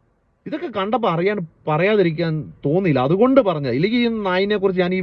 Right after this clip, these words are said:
വീഡിയോ ചെയ്യത്ത് പോലുമില്ല. ഞാൻ ഈ, ഈ പറയുന്ന പോലത്തെ, ഞാൻ പറഞ്ഞല്ലോ, ഇതുപോലത്തെ ചാള് കേസ് കെട്ടുകളിൽ വന്നേച്ച് തലയിടാൻ വരാത്ത ആളാ ഞാൻ. ഞാൻ അങ്ങനത്തെ ഒരു വീഡിയോസ്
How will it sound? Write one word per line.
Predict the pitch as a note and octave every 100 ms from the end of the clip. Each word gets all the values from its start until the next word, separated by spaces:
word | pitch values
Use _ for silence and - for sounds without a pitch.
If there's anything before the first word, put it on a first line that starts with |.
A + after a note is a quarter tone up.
| E3+
വീഡിയോ | F#3 E3
ചെയ്യത്ത് | D#3+ F#3+ A3
പോലുമില്ല. | F#3 C3 F#2 - - - - - - - - - - -
ഞാൻ | D#3 G#3
ഈ, | G3+ F#3+
ഈ | F#3+
പറയുന്ന | F#3 F3+ F3+ F#3
പോലത്തെ, | F3+ F#3 F3+
ഞാൻ | F3
പറഞ്ഞല്ലോ, | F3 D3+ B2 - - -
ഇതുപോലത്തെ | C3 E3 F3+ G3 D#3+ - - -
ചാള് | D3+ F#3 D#3+
കേസ് | F3 F3 F#3+
കെട്ടുകളിൽ | F#3 F#3 F#3 F3+
വന്നേച്ച് | D#3+ E3+ D#3 F3 F3 A#2 D#3
തലയിടാൻ | D#3 F3+ F3+ F3+ E3
വരാത്ത | D#3 F#3 F#3
ആളാ | D3+ B2+
ഞാൻ. | G2 - _ _ _ _ - - - -
ഞാൻ | C3 D#3+
അങ്ങനത്തെ | E3+ F3+ F3+
ഒരു | E3+
വീഡിയോസ് | E3 F3+